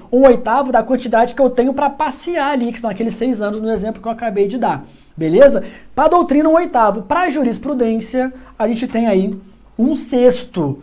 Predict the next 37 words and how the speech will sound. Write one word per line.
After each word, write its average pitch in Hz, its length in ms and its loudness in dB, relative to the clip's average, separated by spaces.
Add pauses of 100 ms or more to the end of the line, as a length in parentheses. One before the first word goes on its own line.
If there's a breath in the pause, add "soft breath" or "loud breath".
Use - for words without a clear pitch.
(140)
tá? 202 200 4
Inclusive, 269 680 2
esse 269 480 0
é 233 200 6
o 262 80 2
entendimento 233 720 -2
do 185 460 6 (920)
S - 240 -2
T 233 160 2
J 190 360 2
que 202 100 -6
tá 190 180 -2
na 208 140 0
tela 190 240 2
pra 190 160 0
vocês. 156 500 -6 (360 loud breath)
Olha 226 140 8
lá, 156 200 6 (180 loud breath)
a 202 120 2
jurisprudência 254 560 0
dessa 285 240 -2
corte 247 420 -2
firmou-se 254 640 -2
no 247 100 -6
sentido 240 540 -6
de 226 100 -8
que 226 100 -10
a 262 100 4
exasperação 247 680 -2
da 170 100 -2
pena 175 300 -4
base, 175 420 0 (280 loud breath)
pela 214 160 2
existência 240 480 -2
de 254 60 -6
circunstâncias 220 640 -4
negativas, 185 720 -2